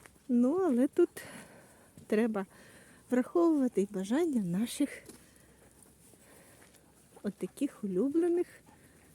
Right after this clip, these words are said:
домашніх тварин. А для них прогулянка — це дуже велика радість. Тому ми йдемо на прогулянку. І я от вкотре любуюсь оціми от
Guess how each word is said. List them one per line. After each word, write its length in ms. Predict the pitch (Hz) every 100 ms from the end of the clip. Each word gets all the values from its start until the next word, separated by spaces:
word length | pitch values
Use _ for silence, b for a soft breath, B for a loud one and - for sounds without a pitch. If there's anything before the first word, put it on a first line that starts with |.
| -
домашніх 580 | 208 190 170 196 - 269 -
тварин. 400 | 226 220 165 160 175 - - - - - B B B B B
А 120 | 233
для 200 | 233 208
них 220 | 220 233 -
прогулянка — 800 | 185 180 269 392 392 349 349 330
це 360 | - - 311 359
дуже 380 | 180 262 294 226
велика 540 | 175 165 202 - 170
радість. 680 | 151 131 - - - - - - - B B B B B -
Тому 380 | - 294 392 440
ми 160 | 269 294
йдемо 460 | 240 180 202 220
на 140 | 226 202
прогулянку. 840 | 214 214 185 175 175 180 - 202
І 160 | 220 294
я 200 | 370 359
от 180 | -
вкотре 480 | - - 247 220 196
любуюсь 720 | 196 202 240 320 269 - - B B B B B B B B _ -
оціми 600 | 202 - - 277 233 220
от 180 | 220